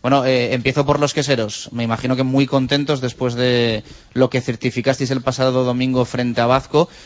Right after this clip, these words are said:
Eh, ya no solo que podéis ganar al equipo cántabro, que parece que en la parte alta ha sido vuestro rival por excelencia toda la temporada, ahora queda lo más importante, y, y también esa Copa del Rey, pero bueno, sobre todo habéis atado la, la primera plaza, que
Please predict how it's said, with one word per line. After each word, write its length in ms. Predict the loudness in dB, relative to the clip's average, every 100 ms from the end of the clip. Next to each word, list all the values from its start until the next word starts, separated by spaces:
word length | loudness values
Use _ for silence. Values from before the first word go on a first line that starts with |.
| -14
Eh, 120 | -12 0
ya 120 | 2
no 120 | 2
solo 260 | 2 2 2
que 100 | 0
podéis 300 | -2 -2 -2
ganar 220 | 0 0
al 100 | 0
equipo 300 | -2 -2 0
cántabro, 420 | 0 2 0 0
que 80 | -2
parece 320 | -2 -2 -4
que 60 | -2
en 60 |
la 120 | 0
parte 220 | 0 0 -2
alta 160 | -2
ha 40 | -4
sido 300 | 0 -2 -2 -16 -20 _
vuestro 400 | 0 0 2 0
rival 260 | 2 2 2
por 140 | 2
excelencia 540 | -2 -2 -2 -2 -2 -2
toda 200 | 0 0
la 140 | 0
temporada, 640 | 0 -2 2 2 4 0 -2
ahora 220 | -6 -4
queda 240 | -2 -2
lo 80 | -2
más 200 | -2 -4
importante, 600 | -4 -4 -2 -4 0 -2 -2 -20 -20 -20 _
y, 360 | -4 -2 -2 -4
y 60 |
también 260 | -4 -2 -2
esa 140 | -4
Copa 240 | -4 0 0
del 120 | 0
Rey, 340 | -2 -2 -4 -6
pero 200 | -6 -4
bueno, 200 | -8 -10
sobre 240 | -14 -14
todo 180 | -8 -6
habéis 460 | -4 -4 -4 -8 -6
atado 380 | -4 2 2 4
la, 400 | 4 2 0 -2
la 160 | -4 -4
primera 340 | -2 0 0
plaza, 320 | 0 -2 -2
que 420 | -6 -4 -4 -6